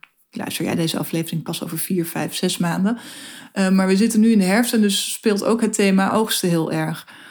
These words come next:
En, ehm, waar we gisteren dus naar gekeken hebben,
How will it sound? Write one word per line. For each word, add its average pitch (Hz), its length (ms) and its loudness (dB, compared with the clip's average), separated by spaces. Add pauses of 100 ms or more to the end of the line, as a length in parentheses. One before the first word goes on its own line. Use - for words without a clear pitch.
(260)
En, 190 520 4
ehm, 196 400 4
waar 208 200 4
we 226 80 2
gisteren 254 300 0
dus 220 100 0
naar 208 180 4
gekeken 208 560 0
hebben, 170 320 -2